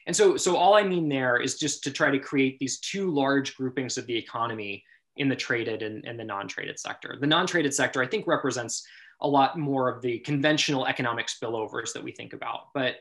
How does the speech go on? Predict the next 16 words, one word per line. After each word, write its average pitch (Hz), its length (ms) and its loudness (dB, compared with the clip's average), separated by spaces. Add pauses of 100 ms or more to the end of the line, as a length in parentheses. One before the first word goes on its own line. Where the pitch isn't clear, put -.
(320)
thinking 226 220 2
about 240 140 4
what's 196 140 2
going 160 220 2
on 151 120 6
in 139 80 4
the 127 60 0
traded 143 340 -2
sector 127 320 -2
is 113 100 -4
often 120 280 -4
important 117 400 -12
too. 139 500 0 (420)
Um, 139 460 2 (220)
m-, 175 200 -12
m-, - 100 -14